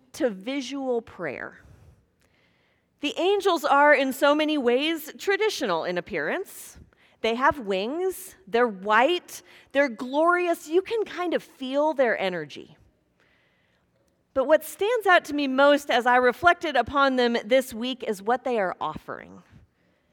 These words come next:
The booming sounds of trumpets from two, the voice of singing from this one, and the sound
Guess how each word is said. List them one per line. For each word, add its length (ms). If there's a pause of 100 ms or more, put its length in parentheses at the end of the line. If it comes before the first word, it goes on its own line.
(240)
The 100
booming 640
sounds 540
of 180
trumpets 720 (140)
from 300
two, 420 (300)
the 320
voice 560
of 160
singing 720
from 260
this 200
one, 460 (340)
and 200
the 100
sound 840